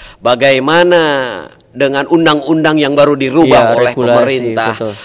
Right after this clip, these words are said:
Speaker 1: Bagaimana dengan tenaga kerja asing yang berbondong-bondong datang? Itu kan kerjaannya C E O yang mikir.
Speaker 2: Betul.
Speaker 1: Bukan manajer, bukan supervisor.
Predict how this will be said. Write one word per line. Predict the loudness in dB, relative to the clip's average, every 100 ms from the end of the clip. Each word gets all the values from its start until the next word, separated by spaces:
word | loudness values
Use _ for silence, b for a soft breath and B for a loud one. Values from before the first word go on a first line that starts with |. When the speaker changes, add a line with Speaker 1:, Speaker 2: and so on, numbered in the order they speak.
| B
Speaker 1:
Bagaimana | 0 2 0 0 -2 0 0
dengan | 0 -2 -2 -2
tenaga | -2 0 0 -2
kerja | -2 -2 0 0
asing | -2 -2 -2
yang | -2
berbondong-bondong | -2 -2 -2 -2 -2 -4 -4 -4
datang? | -4 -6 -6 -10
Itu | -10 -8 -4
kan | -2
kerjaannya | 0 2 2 2
C | -2 -4 -10 -6
E |
O | -2 -2
yang | -2 -4
mikir. | -8 -10 -12 -10
Speaker 2:
Betul. | -6 -4 -2
Speaker 1:
Bukan | -2 -2 -2
manajer, | -2 -2 -2 -2 -4
bukan | -2 -4
supervisor. | -4 -8 -10 -10 -12 -12 -10 -10 -10 -20